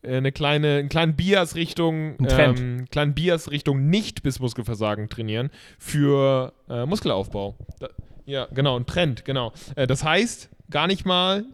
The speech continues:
Speaker 1: so sinnvoll,
Speaker 2: Oh.
Speaker 1: bis Muskelversagen zu trainieren, wenn's um Muskelaufbau geht, Freunde. Da sind wir auch wieder bei Deload, denn Muskelversagen, das sorgt dafür, dass die Müdigkeit sehr, sehr stark z-, äh, steigt, aber gar nicht so, dass die Muskel-,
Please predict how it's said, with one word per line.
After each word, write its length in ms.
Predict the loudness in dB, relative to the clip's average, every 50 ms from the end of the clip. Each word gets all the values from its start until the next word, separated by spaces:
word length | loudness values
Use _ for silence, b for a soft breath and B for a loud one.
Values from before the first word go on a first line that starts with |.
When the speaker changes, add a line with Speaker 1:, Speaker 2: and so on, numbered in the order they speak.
| -20 _ _ _ _ _ _
Speaker 1:
so 140 | -2 0 2
sinnvoll, 400 | 2 2 0 2 2 4 4 4
Speaker 2:
Oh. 20 | 4
Speaker 1:
bis 160 | 4 2 2
Muskelversagen 640 | 2 0 0 -2 -4 -4 -2 -2 0 0 0 -2
zu 80 | -4 -6
trainieren, 420 | -8 -6 -2 0 0 0 0 0
wenn's 200 | 0 0 0 0
um 80 | -2 -2
Muskelaufbau 480 | -4 -4 -4 -4 -4 -2 0 0 -2
geht, 160 | -2 -2 -6 -8
Freunde. 400 | -8 -8 -8 -8 -8 -10 -12 B B B B B B B
Da 160 | 2 2 2
sind 160 | 2 2 2
wir 120 | 2 4 4
auch 140 | 4 2 2
wieder 140 | 0 0
bei 120 | 2 2 0
Deload, 540 | 0 0 -2 2 2 4 4 2 2 2 2
denn 140 | 2 2
Muskelversagen, 760 | 2 -2 -2 -2 -2 -2 -2 -2 0 0 0 0 0 -2 -6 -8 B B B B B _
das 260 | -2 -2 -2 -2 -4
sorgt 460 | -10 -10 -6 -2 0 0 0 0 -2
dafür, 240 | -4 -4 0 0 0 0
dass 120 | 0 -2
die 80 | -2 -2
Müdigkeit 500 | -2 0 0 0 -2 -2 -4 -4 -4 -2
sehr, 240 | 2 2 4 4
sehr 120 | 2 0 -2
stark 400 | -2 -2 -4 -4 -4 -6 -8 -12
z-, 160 | -14 -14 -12 -10
äh, 80 | -8 -6
steigt, 500 | -6 -6 -4 -4 -4 -4 -4 -6 -8 B B B B B
aber 280 | -2 0 0 0 0
gar 220 | 2 2 0 2 2
nicht 180 | 0 -2 -2
so, 260 | 0 2 4 4 4 4
dass 200 | 2 0 -2 -2
die 80 | -4
Muskel-, 520 | -2 0 2 2 2 2 2 2 2 0